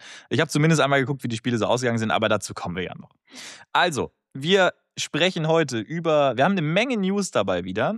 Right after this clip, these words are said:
Äh, die S-S-L-Saison ist vorbei in Schweden. Das heißt, da gibt's eine Menge Statistiken, die man besprechen kann. In Floorball Deutschland gibt's so ein paar Neuerungen bei der Nationalmannschaft und bei einer Turnierse-, Turnierserie. Jan hat für euch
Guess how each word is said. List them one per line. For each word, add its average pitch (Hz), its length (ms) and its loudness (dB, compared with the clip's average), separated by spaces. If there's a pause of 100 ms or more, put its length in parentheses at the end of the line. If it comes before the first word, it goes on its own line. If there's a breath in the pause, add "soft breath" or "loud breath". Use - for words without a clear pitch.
(120)
Äh, 151 640 2
die 147 240 -4
S-S-L-Saison 135 1080 0
ist 76 160 -8
vorbei 90 320 -2
in 117 140 -6
Schweden. 147 480 -4
Das 147 160 -2
heißt, 143 160 0
da 135 60 -2
gibt's 131 160 -8
eine 131 80 -4
Menge 156 160 -2
Statistiken, 180 500 -6
die 160 80 -8
man 160 140 -4
besprechen 160 400 -6
kann. 156 260 -2 (760)
In 127 80 -4
Floorball 135 300 2
Deutschland 175 320 2
gibt's 156 140 -6
so 160 80 -4
ein 147 40 -4
paar 139 120 0
Neuerungen 139 440 0
bei 127 100 2
der 120 80 0
Nationalmannschaft 143 720 0
und 131 80 -6
bei 120 120 0
einer 113 200 -2
Turnierse-, 113 720 0
Turnierserie. 123 920 -2 (500 loud breath)
Jan 147 320 2
hat 202 100 2
für 165 240 0
euch 147 380 0